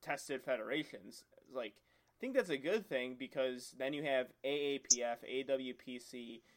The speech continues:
U S P A drug-free division. They're not at the same standards as U S A P L and I P F. They use different bars, they use different equipment. So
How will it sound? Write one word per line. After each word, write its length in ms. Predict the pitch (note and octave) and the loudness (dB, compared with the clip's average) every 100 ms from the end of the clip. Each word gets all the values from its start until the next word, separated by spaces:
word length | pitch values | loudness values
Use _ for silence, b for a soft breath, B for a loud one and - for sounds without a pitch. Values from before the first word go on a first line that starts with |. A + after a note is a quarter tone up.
| b | b
U 160 | C#3 D3 | 0 2
S 120 | C#3+ | 0
P 200 | - C#3 | -2 0
A 140 | C3+ | 0
drug-free 800 | A#2+ A2+ C3+ C3+ - - C3 C#3 | -2 0 0 0 -4 -8 -4 -2
division. 640 | C3 A#2+ A#2+ A#2 B2+ A#2 A2+ - b b b _ - - - - D3+ | -2 -4 -6 -8 -8 -10 -12 -18 b b b _ -6 -4 -2 -4 2
They're 220 | D#3+ E3+ | 4 4
not 340 | D3 D#3 D3+ | 4 4 2
at 140 | C#3 C#3 | 0 -2
the 40 | |
same 260 | - C3 B2 | -4 -4 -4
standards 680 | - E3+ E3 A2+ A2+ A2+ | -2 0 0 -2 -6 -8
as 300 | - B2 B2 A#2 | -4 -2 -2 -4
U 140 | B2 | -6
S 100 | B2 | -4
A 80 | B2+ | -8
P 100 | C3+ | -6
L 100 | A#2 | -4
and 80 | A2+ | -4
I 80 | |
P 180 | A2 C#3 | -6 -6
F. 160 | D#3 - | -6 -6
They 60 | A#2+ | -12
use 200 | A#2 A2+ | -12 -8
different 300 | A#2+ A#2+ A2 | -10 -10 -2
bars, 340 | C#3 D#3+ D#3 | 2 2 0
they 60 | A2+ | -4
use 160 | A2 | -8
different 300 | A2+ - G#2+ | -10 -12 -12
equipment. 520 | - - F#3+ A#2+ A#2 - b b b - | -8 0 0 0 -6 -10 b b b -12
So 520 | - B2 A#2 A#2+ G#2 | 0 2 2 -2 -6